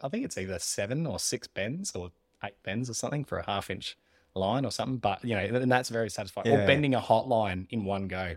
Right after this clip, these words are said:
Speaker 1: Oh.
Speaker 2: I like it when you got the, you know, the relief, the hot relief hours on the wrong side of the gully, so you gotta
Speaker 1: Yeah.
Speaker 2: bend it all up, then you gotta
Speaker 1: Oh.
Speaker 2: put it behind.
Speaker 1: Oh, and, like,
Speaker 2: You
Speaker 1: and
Speaker 2: just
Speaker 1: you're doing
Speaker 2: get
Speaker 1: a
Speaker 2: it
Speaker 1: big
Speaker 2: right.
Speaker 1: long bend and you, like, mark it and take it out again
Speaker 2: Yeah.
Speaker 1: and put it back in. You're
Speaker 2: And
Speaker 1: like,
Speaker 2: you put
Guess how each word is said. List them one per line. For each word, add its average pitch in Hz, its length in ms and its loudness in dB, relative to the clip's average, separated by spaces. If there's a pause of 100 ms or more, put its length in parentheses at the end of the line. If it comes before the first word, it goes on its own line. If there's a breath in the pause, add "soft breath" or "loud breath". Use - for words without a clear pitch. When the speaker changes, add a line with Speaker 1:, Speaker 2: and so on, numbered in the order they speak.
Speaker 1:
Oh. 151 240 4 (120)
Speaker 2:
I 117 120 6
like 127 240 8
it 113 40 0
when 113 140 4
you 104 80 2
got 107 140 4
the, 101 180 0 (140)
you 107 100 2
know, 101 120 4
the 95 140 2
relief, 101 480 4
the 95 80 0
hot - 240 6
relief 101 280 4
hours 101 200 6
on 98 120 4
the 92 80 0
wrong 101 240 10
side 98 180 8
of 92 80 4
the 98 60 6
gully, 101 340 8
so 101 80 2
you 101 60 4
gotta 98 120 6
Speaker 1:
Yeah. 98 60 0
Speaker 2:
bend 117 160 8
it 110 80 8
all 107 100 8
up, 107 200 8
then 113 200 8
you 113 60 8
gotta 110 180 8
Speaker 1:
Oh. - 80 2
Speaker 2:
put 117 120 2
it - 80 -2
behind. 110 440 2
Speaker 1:
Oh, 151 120 6
and, 165 220 6
like, 147 160 8
Speaker 2:
You 107 80 0
Speaker 1:
and 156 60 4
Speaker 2:
just - 160 8
Speaker 1:
you're 175 100 8
doing 127 80 10
Speaker 2:
get 123 100 4
Speaker 1:
a - 20 2
Speaker 2:
it 117 40 4
Speaker 1:
big 120 120 8
Speaker 2:
right. 117 140 8
Speaker 1:
long 156 320 6
bend 151 280 8
and 151 120 6
you, 147 100 6
like, 139 160 6
mark 147 360 4
it 143 100 2
and 139 100 0
take 143 300 4
it 135 80 4
out 147 200 6
again 113 140 6
Speaker 2:
Yeah. 104 220 6
Speaker 1:
and 147 180 0
put 156 100 2
it 139 120 0
back 135 240 4
in. 143 240 4
You're 127 100 6
Speaker 2:
And 127 80 10
Speaker 1:
like, - 100 6
Speaker 2:
you 311 60 2
put 147 100 10